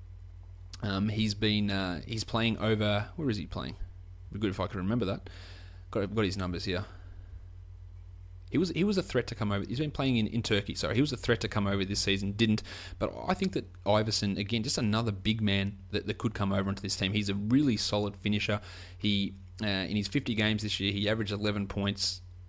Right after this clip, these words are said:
six point two rebounds, point six blocks, point six steals, but shot over sixty percent from the field.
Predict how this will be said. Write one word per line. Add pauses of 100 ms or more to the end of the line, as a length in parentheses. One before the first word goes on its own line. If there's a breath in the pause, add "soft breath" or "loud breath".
(840)
six
point
two
rebounds, (280)
point
six
blocks,
point
six
steals,
but
shot
over
sixty
percent
from
the
field.